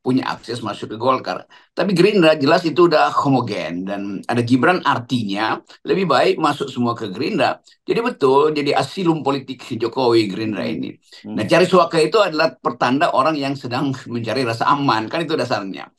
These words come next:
Speaker 2: Iya, iya.
Speaker 1: Bukan karena ada hal-hal yang, eh, sifatnya strategis, tapi sifat psikologis saja kan. Secara
Speaker 2: Hmm.
Speaker 1: psikologis tentu Pak Jokowi percaya bahwa Gibran tidak akan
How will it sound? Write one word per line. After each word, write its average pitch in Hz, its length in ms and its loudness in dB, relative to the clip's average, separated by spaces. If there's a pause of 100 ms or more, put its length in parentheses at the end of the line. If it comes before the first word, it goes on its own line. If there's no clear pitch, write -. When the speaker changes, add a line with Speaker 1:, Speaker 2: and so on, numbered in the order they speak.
Speaker 2:
Iya, 101 160 -4
iya. 92 160 -4
Speaker 1:
Bukan 156 240 2
karena 135 320 2 (560)
ada 117 320 0
hal-hal 117 400 0
yang, 110 220 -4 (100)
eh, 92 320 -4
sifatnya 107 800 -4 (480)
strategis, 156 640 0
tapi 196 400 -2
sifat 180 320 2
psikologis 165 480 0
saja 180 240 -2
kan. 143 60 -12 (420)
Secara 233 240 2
Speaker 2:
Hmm. 180 80 -6
Speaker 1:
psikologis 180 640 0
tentu 190 160 -2
Pak - 160 0
Jokowi 170 800 -2
percaya 143 560 0
bahwa 139 240 2
Gibran 123 560 -4
tidak 160 320 0
akan 147 400 -4